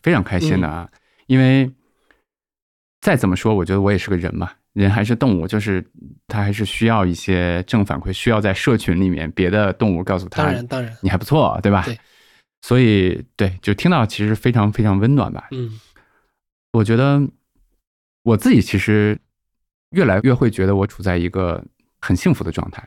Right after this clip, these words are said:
Speaker 1: 啊，还是刚才说的，就是他并不是说我有多少钱，
Speaker 2: 对，他肯定不会来源于钱。
Speaker 1: 住多大的房子，
Speaker 2: 是的。
Speaker 1: 对吧？然后或者说这个公司有多少人，然后有多少商业收入，
Speaker 2: 嗯。
Speaker 1: 然后你在行业里面有多大的名气，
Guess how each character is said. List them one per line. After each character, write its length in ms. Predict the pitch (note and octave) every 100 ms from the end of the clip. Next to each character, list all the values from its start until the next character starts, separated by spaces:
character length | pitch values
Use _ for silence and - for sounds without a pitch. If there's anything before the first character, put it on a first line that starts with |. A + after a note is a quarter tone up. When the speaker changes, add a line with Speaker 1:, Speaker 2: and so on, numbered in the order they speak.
| _ _
Speaker 1:
啊， 220 | F#2 F#2 -
还 140 | G2
是 80 | A2
刚 120 | A2
才 100 | G2+
说 160 | G2 G#2
的， 100 | F2
就 100 | G#2
是 140 | G2
他 140 | - G#2
并 180 | A#2+
不 60 | G2
是 100 | G#2+
说 160 | - G2+
我 100 | G2+
有 60 |
多 120 | F2
少 60 | F#2+
钱， 260 | F#2 - -
Speaker 2:
对， 140 | G3 E3+
他 140 | G3
肯 160 | F3+ D#3
定 140 | F#3
不 80 | D#3
会 80 | D3
来 100 | C#3
源 80 | A2
于 20 |
钱。 20 |
Speaker 1:
住 40 | A2
多 80 |
大 60 | A2+
的 100 | G#2
房 340 | A2+ E2 F#2
子， 180 | G#2 F#2+
Speaker 2:
是 120 | D#2
的。 40 | G2
Speaker 1:
对 20 |
吧？ 180 | F#2 E2
然 160 | F2
后 200 | G2+ A2
或 160 | F#2 B2
者 60 | G2+
说 140 | A2
这 80 | A2
个 80 | F#2
公 140 | A2+
司 120 | A2+
有 80 | G2
多 100 | F#2+
少 80 | G#2
人， 400 | E2 D#2+ E2 F#2
然 120 | F2+
后 80 | F#2+
有 80 | F2+
多 140 | G2
少 80 | G2+
商 180 | E2+ G#2
业 80 | F2+
收 180 | - G#2+
入， 240 | A#2+ F2
Speaker 2:
嗯。 100 | D3+
Speaker 1:
然 120 | F2+
后 60 | G#2
你 160 | G2+
在 180 | F2 A2
行 200 | - F#2
业 100 | G#2
里 60 | F2+
面 100 | F#2
有 100 | D#2+
多 120 | G2+
大 120 | A2
的 80 | F#2
名 220 | F2 E2+ G2+
气， 300 | - E2